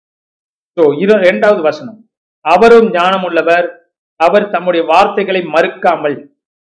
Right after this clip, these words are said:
தீங்கு வர பண்ணி, தீமை செய்கிறவர்களின் வீட்டுக்கும்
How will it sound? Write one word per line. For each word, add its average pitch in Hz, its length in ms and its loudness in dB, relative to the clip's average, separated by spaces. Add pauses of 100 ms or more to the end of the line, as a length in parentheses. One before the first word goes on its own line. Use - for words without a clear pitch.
(140)
தீங்கு 202 360 0
வர 180 300 2
பண்ணி, 147 640 -10 (160)
தீமை 233 300 2
செய்கிறவர்களின் 185 1000 0
வீட்டுக்கும் 185 640 -6